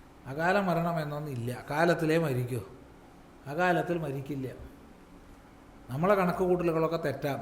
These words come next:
പക്ഷെ കാലസ്വരൂപനായ ഈശ്വരൻ്റെ കണക്കുകൂട്ടൽ തെറ്റൂല. അപ്പൊ അകാല മരണം എന്ന് പറഞ്ഞാൽ അത് ഈശ്വര നിന്ദയാണ്. എന്താ അഭിപ്രായം?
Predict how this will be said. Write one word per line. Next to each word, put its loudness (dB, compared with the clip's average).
പക്ഷെ -8
കാലസ്വരൂപനായ 4
ഈശ്വരൻ്റെ 2
കണക്കുകൂട്ടൽ 0
തെറ്റൂല. -6
അപ്പൊ -8
അകാല 4
മരണം 6
എന്ന് 4
പറഞ്ഞാൽ 4
അത് 0
ഈശ്വര 2
നിന്ദയാണ്. -4
എന്താ -4
അഭിപ്രായം? -4